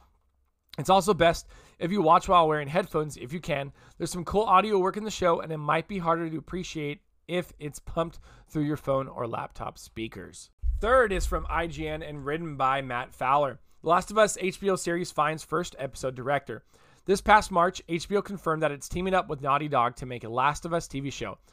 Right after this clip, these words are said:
which will replace the long-planned film adaptation. Craig Mazin, creator of H B O's Chernobyl and writer of the upcoming Borderlands movie directed by Eli Roth and starring Cate Blanchett,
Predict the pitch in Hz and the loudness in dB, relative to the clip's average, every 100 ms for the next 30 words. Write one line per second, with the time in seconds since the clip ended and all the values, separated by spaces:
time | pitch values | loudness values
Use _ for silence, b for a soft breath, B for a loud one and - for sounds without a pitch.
0 | b b b 190 233 240 226 - 190 180 | b b b 2 4 4 4 4 0 0
1 | - 143 131 143 - 135 127 - 113 113 | -4 -2 0 -2 -4 -6 -6 -10 -12 -8
2 | 117 120 - 101 - _ _ _ _ - | -6 -8 -8 -18 -20 _ _ _ _ -2
3 | 185 214 208 190 180 185 - 170 180 170 | 2 4 6 4 4 -2 -2 0 2 0
4 | 156 160 170 160 - 165 175 185 185 B | -2 -2 -2 -2 -2 0 0 0 -2 B
5 | B 185 202 196 247 208 175 180 175 185 | B 0 4 4 4 2 2 -2 0 -4
6 | 160 147 160 160 147 151 165 175 131 131 | 0 0 2 0 -2 -4 -2 -2 -4 -2
7 | 151 156 165 139 - 147 135 123 147 147 | 0 -2 -4 -4 -4 -4 -2 2 4 2
8 | 147 135 147 135 - 139 160 185 214 208 | 0 -4 -2 -2 -6 -10 0 2 2 -2